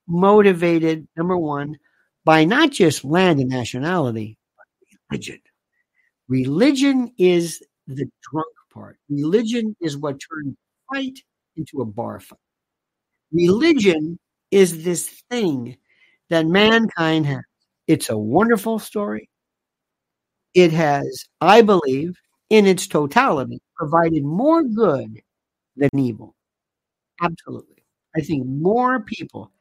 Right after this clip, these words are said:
have benefited from it in terms of their own internal equanimity, equipoise, a sense of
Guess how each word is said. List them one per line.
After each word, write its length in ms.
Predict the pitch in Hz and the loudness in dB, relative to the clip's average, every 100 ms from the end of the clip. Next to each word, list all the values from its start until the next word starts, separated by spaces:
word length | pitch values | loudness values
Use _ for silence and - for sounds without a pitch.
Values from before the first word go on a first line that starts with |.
| _ | _
have 340 | 131 120 110 | -10 -10 -2
benefited 600 | 202 220 202 147 131 127 | 0 2 2 -2 -6 -6
from 180 | - 123 | -10 -12
it 400 | 120 113 104 113 | -12 -12 -16 _
in 80 | 113 | -16
terms 320 | - 143 117 | -6 -4 -4
of 80 | 117 - _ _ _ | -8 -12 _ _ _
their 100 | 165 | 0
own 140 | 180 175 | 2 2
internal 340 | 139 175 156 - _ | 2 -2 -4 -8 _
equanimity, 500 | - 165 208 233 233 - _ | -6 -2 -2 -2 -12 -16 _
equipoise, 800 | 190 - 190 196 196 202 202 - _ _ _ _ _ _ | -10 -8 -8 -8 -6 -6 -10 -12 _ _ _ _ _ _
a 40 | 139 | -16
sense 340 | - 160 143 | -8 -6 -4
of 260 | 127 113 | -6 -8